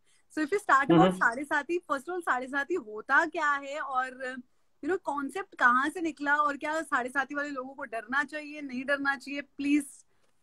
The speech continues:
Speaker 1: throw some light on it।
Speaker 2: बिल्कुल, देखिए, uh, light का ही काम है। Astrology is, is, अ, इसका जो नाम है, इसका नाम है ज्योतिष।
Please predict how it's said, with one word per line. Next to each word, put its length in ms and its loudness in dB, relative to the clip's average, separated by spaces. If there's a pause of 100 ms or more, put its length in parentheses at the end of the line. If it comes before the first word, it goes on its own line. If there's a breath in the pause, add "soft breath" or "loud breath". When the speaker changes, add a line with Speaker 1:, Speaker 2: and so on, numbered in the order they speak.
(100)
Speaker 1:
throw 240 2
some 180 0
light 140 -2
on 160 -2
it। 240 -4 (1800 soft breath)
Speaker 2:
बिल्कुल, 240 12
देखिए, 280 12
uh, 360 12
light 360 12
का 80 12
ही 120 12
काम 260 12
है। 140 10
Astrology 480 12
is, 80 6
is, 420 8
अ, 400 12 (280)
इसका 200 12
जो 100 12
नाम 240 12
है, 120 12
इसका 140 12
नाम 180 12
है 100 12
ज्योतिष। 460 12